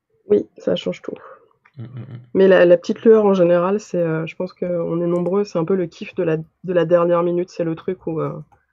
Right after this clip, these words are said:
Speaker 1: ça prend tout d'un coup une vie. C'est pas, c'est pas le truc le plus compliqué à faire, mais c'est très satisfaisant.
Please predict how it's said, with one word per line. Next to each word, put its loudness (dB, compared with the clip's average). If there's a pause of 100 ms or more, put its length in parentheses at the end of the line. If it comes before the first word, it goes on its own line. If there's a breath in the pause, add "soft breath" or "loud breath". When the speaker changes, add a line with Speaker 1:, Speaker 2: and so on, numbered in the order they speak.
(1400)
Speaker 1:
ça -4
prend -4
tout -12
d'un -2
coup -6
une 0
vie. -6 (1400 loud breath)
C'est -12
pas, -16 (100)
c'est -10
pas -10
le -10
truc -12
le -6
plus -14
compliqué -10
à -6
faire, -10
mais -6
c'est -8
très -10
satisfaisant. -10